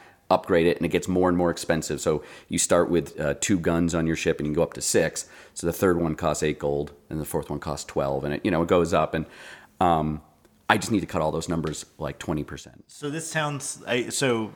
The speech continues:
Speaker 2: if you haven't played the game, some of what you just were talking about may be like, "Well, I have no idea what Rob's talking about." But I'm, I'm actually was th-, thinking of the meta narrative that's going on in your head. And my question isn't about any of that content. How do you know when you're freaking done? <laughs>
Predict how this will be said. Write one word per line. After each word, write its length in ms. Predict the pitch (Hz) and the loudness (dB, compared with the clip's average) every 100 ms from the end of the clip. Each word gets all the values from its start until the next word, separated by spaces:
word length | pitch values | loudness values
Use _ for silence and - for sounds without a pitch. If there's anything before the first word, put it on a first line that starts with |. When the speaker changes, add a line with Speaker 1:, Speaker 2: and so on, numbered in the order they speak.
| - | -12
Speaker 2:
if 300 | 95 110 139 | -12 -6 0
you 60 | 165 | 2
haven't 160 | 165 | 2
played 240 | - 151 131 | 2 2 2
the 80 | 123 | 0
game, 260 | 117 98 | -2 -4
some 160 | - 127 | -6 -6
of 100 | 107 | -4
what 140 | 107 | -4
you 220 | 107 107 | -2 -6
just 200 | 92 - | -6 -12
were 60 | 110 | -6
talking 320 | - 117 107 | 2 2 0
about 260 | 95 92 92 | -4 -4 -6
may 180 | 98 92 | -10 -10
be 260 | - 98 | -8 -8
like, 200 | 90 90 | -8 -6
"Well, 300 | 104 104 95 | -4 -4 -4
I 100 | 90 | -4
have 120 | 104 98 | -4 -4
no 80 | |
idea 180 | 95 92 | -6 -6
what 120 | 92 - | -8 -4
Rob's 240 | 92 87 | -6 -2
talking 300 | 131 113 107 | -2 0 -2
about." 280 | 92 92 - - - - | -4 -6 -6 -16 -20 -2
But 160 | 123 - | 0 0
I'm, 160 | 127 123 | 0 0
I'm 140 | 127 | 2
actually 260 | 147 147 131 | 0 0 -2
was 220 | 120 - | -2 -4
th-, 180 | 143 135 | -4 -2
thinking 300 | 175 175 151 | -2 -2 -4
of 80 | 117 | -2
the 80 | 113 | -2
meta 340 | 113 123 120 | 0 2 2
narrative 440 | 110 101 101 95 | 0 -2 -2 -4
that's 160 | 98 98 | -6 -6
going 240 | 113 104 | -4 -2
on 100 | 104 | -2
in 80 | 101 | -4
your 140 | 98 98 | -6 -4
head. 420 | 127 117 101 - - - - | 0 0 0 -6 -18 -20 -10
And 140 | 123 117 | -6 -2
my 100 | 113 | -4
question 400 | - 170 - 151 | -2 -4 -2 -4
isn't 220 | 139 135 | -4 -4
about 240 | 107 113 117 | 0 0 0
any 180 | 135 151 | -2 0
of 120 | 107 | -2
that 180 | 104 - | -4 -6
content. 600 | - 113 127 143 160 - - - _ _ _ _ _ _ | -4 -4 -2 -4 -6 -10 -20 -20 _ _ _ _ _ _
How 180 | - 202 | -4 -2
do 80 | 240 | 2
you 140 | 247 | 2
know 180 | 202 220 | 4 4
when 180 | 214 156 | 2 0
you're 100 | 123 | -4
freaking 600 | - 214 214 113 98 - | -4 -4 -4 -6 -6 0
done? 440 | 139 214 160 | 2 4 2
<laughs> 60 | 82 | -2